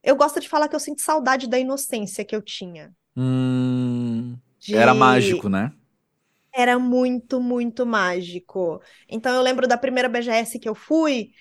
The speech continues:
Speaker 1: que foi
Speaker 2: B G S é Brasil
Speaker 1: um
Speaker 2: Game
Speaker 1: evento
Speaker 2: Show, que é um evento grande aqui em São Paulo de games, pra quem não conhece.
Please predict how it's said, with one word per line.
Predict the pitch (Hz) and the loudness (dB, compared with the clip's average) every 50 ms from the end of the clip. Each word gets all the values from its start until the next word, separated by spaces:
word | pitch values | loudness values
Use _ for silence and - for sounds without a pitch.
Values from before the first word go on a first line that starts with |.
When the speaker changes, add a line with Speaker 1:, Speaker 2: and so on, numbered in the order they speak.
| _ _ _ _ _ | _ _ _ _ _
Speaker 1:
que | - 262 | -6 -6
foi | 247 - - - 254 254 254 262 262 | -6 -6 -4 0 2 4 4 4 4
Speaker 2:
B | - | 4
G | - 131 | 6 6
S | 131 123 - | 6 6 6
é | 151 | 4
Brasil | 135 143 139 127 131 143 | 4 4 4 4 4 2
Speaker 1:
um | 143 | 2
Speaker 2:
Game | 123 135 139 131 | 2 2 2 2
Speaker 1:
evento | - 131 131 | 4 4 4
Speaker 2:
Show, | 123 120 120 123 131 127 | 6 6 6 6 4 4
que | 120 - | 2 0
é | 127 | 0
um | 127 127 127 | 2 2 2
evento | 120 107 113 110 104 110 | 0 0 0 -2 -2 -2
grande | 104 107 104 98 95 | -4 -2 -2 -2 -4
aqui | 95 - 101 | -4 -6 -6
em | |
São | 92 - - | -10 -10 -10
Paulo | - 92 95 92 | -8 -6 -6 -6
de | 87 92 | -8 -8
games, | 90 87 85 85 - | -8 -6 -6 -6 -8
pra | - 92 | -10 -14
quem | - 90 | -12 -12
não | 87 | -14
conhece. | 85 92 80 64 - - | -12 -14 -16 -16 -18 -20